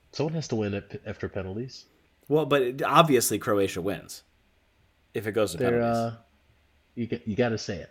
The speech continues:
Speaker 1: You have to.
Speaker 2: All right.
Speaker 1: Um, I think two two is gonna be the, you know, the score after extra time, and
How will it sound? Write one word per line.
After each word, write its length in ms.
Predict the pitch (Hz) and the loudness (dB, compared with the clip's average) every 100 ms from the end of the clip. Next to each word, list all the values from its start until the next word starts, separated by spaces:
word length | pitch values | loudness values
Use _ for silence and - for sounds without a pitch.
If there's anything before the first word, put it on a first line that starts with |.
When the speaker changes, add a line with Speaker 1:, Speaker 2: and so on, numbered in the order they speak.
| _ | _
Speaker 1:
You 100 | 101 | -10
have 220 | 104 107 - | -6 -8 -6
to. 320 | 101 98 98 - _ _ _ 110 | -8 -8 -10 -16 _ _ _ -8
Speaker 2:
All 80 | |
right. 260 | 113 - - | -8 -8 4
Speaker 1:
Um, 520 | 117 110 107 101 104 98 85 - - - - - _ _ - | 10 10 10 6 0 -8 -18 -16 -18 -18 -20 -20 _ _ 2
I 100 | 113 | 6
think 220 | 139 - | 4 2
two 200 | - 117 | 4 4
two 400 | - 107 87 85 - _ _ - | 6 4 4 0 -8 _ _ -8
is 160 | 107 - | -8 0
gonna 220 | 107 95 | 2 2
be 160 | 95 90 | 0 0
the, 440 | 87 87 85 90 92 - - 107 | 0 0 0 -4 -10 -20 -16 -12
you 180 | 101 85 | -8 -6
know, 160 | 80 | -6
the 220 | 78 - - - - | -8 -12 -18 -20 -14
score 440 | - - 101 92 | -12 -4 -2 -2
after 420 | 90 87 - 85 | -4 -6 -8 -10
extra 320 | 78 85 - 78 | -10 -10 -12 -12
time, 380 | 87 76 87 - _ | -12 -12 -16 -18 _
and 480 | 98 95 85 95 | -10 -8 -8 -12